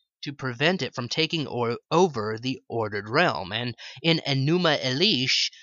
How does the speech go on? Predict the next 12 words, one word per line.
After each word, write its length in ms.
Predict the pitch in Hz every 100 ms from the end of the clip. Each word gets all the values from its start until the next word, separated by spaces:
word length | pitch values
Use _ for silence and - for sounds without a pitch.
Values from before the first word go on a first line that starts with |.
| - -
Marduk 680 | 135 180 202 127 127 - -
creates 640 | - 151 135 147 196 - -
the 160 | 156
world 560 | 143 185 196 110 90 - - 123
by 180 | 143 131 -
killing 600 | - 208 220 170 117 127
the 100 | 143
goddess 580 | 139 151 175 139 110 -
of 140 | 123
the 140 | 123 123
sea, 480 | - 185 117 107 -
Tiamat, 720 | - 143 160 190 123 98 -